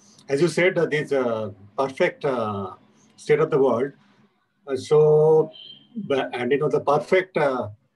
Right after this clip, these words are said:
state of the world is, uh, mm, started from the, uh, uh, human being only. That the people who, uh,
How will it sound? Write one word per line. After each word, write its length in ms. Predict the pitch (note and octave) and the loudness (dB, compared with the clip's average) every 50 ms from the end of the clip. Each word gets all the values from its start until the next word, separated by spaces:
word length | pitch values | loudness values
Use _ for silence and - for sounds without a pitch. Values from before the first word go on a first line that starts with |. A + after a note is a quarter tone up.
| _ _ _ _ _ _ | _ _ _ _ _ _
state 220 | - - D3+ - | -8 -6 -4 -4
of 120 | E3+ D#3 D3+ | -4 -2 -2
the 120 | F3+ D#3 | 0 0
world 420 | D3 D#3+ D#3+ C#3+ C#3 C#3+ D#3 D#3+ | 2 2 2 2 2 2 0 0
is, 240 | D3 D#3 D#3 D3+ D3+ | -2 -4 -4 -4 -4
uh, 400 | D3 C3+ B2 A#2 A2 G#2 G2+ G2+ G#2 G2+ - _ _ _ _ _ _ _ - _ _ B2 | -4 -4 -4 -4 -6 -6 -8 -10 -10 -14 -16 _ _ _ _ _ _ _ -20 _ _ -10
mm, 180 | A#2+ C3+ B2 G#2 | -6 -6 -6 -6
started 360 | - C#3+ C3 C#3+ E3 D#3 - | -4 -4 -2 -2 -2 -2 -2
from 180 | - E3 D#3 D#3 | -4 -4 -4 -4
the, 120 | E3+ E3 | -4 -4
uh, 640 | D#3+ D#3+ - C3+ B2+ B2+ B2 A#2 A2+ A2 G#2+ G#2 G2+ - _ _ _ _ _ _ _ _ _ _ _ _ _ _ _ _ _ _ _ _ - - | -4 -4 -4 -4 -2 -2 -2 -2 -2 -4 -4 -6 -8 -12 _ _ _ _ _ _ _ _ _ _ _ _ _ _ _ _ _ _ _ _ -18 -12
uh, 340 | A2 A2+ A2+ G#2+ G#2 G2+ G2+ G2+ G#2 _ _ _ _ _ | -10 -8 -8 -8 -8 -8 -10 -12 -14 _ _ _ _ _
human 300 | - C3+ C#3+ D#3 D3+ C#3 | -4 -2 -2 -2 -2 -2
being 200 | D3+ D#3 D3+ D3 | -2 -2 -2 -2
only. 260 | C3 A2 G2+ F#2+ F#2 - | -2 -2 -4 -6 -6 -6
That 140 | - C3 - - - - - | -6 -6 -4 -6 -8 -8 -6
the 200 | C#3 C#3 B2 - - - _ _ _ _ _ _ | -6 -6 -6 -6 -10 -18 _ _ _ _ _ _
people 320 | D3 D3+ - F#3 F3+ D#3 | -6 -2 0 0 0 0
who, 400 | - - E3+ D#3+ D#3+ D#3+ D#3+ D3 - D3+ | -2 -6 -6 -4 -2 -2 -4 -4 -6 -6
uh, 340 | C#3 B2 A#2 A2+ G#2+ G#2 | -4 -4 -4 -4 -6 -8